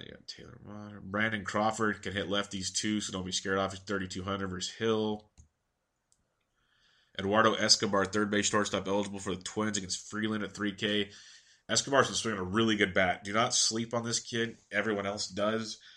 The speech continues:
He's been swinging really well. He's about, like, sixth in the order, so he's at the tail end of the stack. If you want to make it a little bigger stack, or you, you know, go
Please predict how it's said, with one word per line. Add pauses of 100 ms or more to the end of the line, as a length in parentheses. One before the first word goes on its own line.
(200)
He's
been
swinging
really
well.
He's
about,
like,
sixth
in
the
order,
so
he's
at
the
tail
end
of
the
stack.
If
you
want
to (920)
make
it
a
little
bigger
stack,
or
you, (180)
you
know,
go